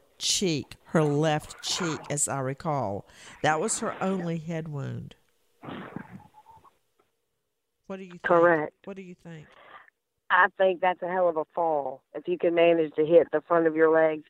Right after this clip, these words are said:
Speaker 2: and the back of your legs and both the wrists
Speaker 1: <laughs>
Speaker 2: and your face.
Speaker 1: The front
Speaker 2: I mean,
Speaker 1: of your
Speaker 2: it reminds
Speaker 1: legs
Speaker 2: me of
Speaker 1: and the back of
Speaker 2: Yeah.
Speaker 1: your legs. Well put. That's not, that's not a fall. You don't fall
Speaker 2: That's not a
Speaker 1: and
Speaker 2: fall.
Speaker 1: get bruised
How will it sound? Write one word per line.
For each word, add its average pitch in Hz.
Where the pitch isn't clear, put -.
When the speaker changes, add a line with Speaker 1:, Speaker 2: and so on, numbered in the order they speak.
Speaker 2:
and 165
the 160
back 156
of 151
your 160
legs 151
and 175
both 160
the 156
wrists 156
Speaker 1:
<laughs> -
Speaker 2:
and 175
your 165
face. 151
Speaker 1:
The 214
front 208
Speaker 2:
I -
mean, 214
Speaker 1:
of 208
your 175
Speaker 2:
it 190
reminds 202
Speaker 1:
legs 214
Speaker 2:
me 196
of 190
Speaker 1:
and 214
the 196
back 185
of 294
Speaker 2:
Yeah. 311
Speaker 1:
your 311
legs. 180
Well 196
put. 202
That's 233
not, 208
that's 240
not 220
a 190
fall. 170
You 220
don't 220
fall 196
Speaker 2:
That's 277
not 285
a 269
Speaker 1:
and 196
Speaker 2:
fall. 302
Speaker 1:
get 190
bruised 190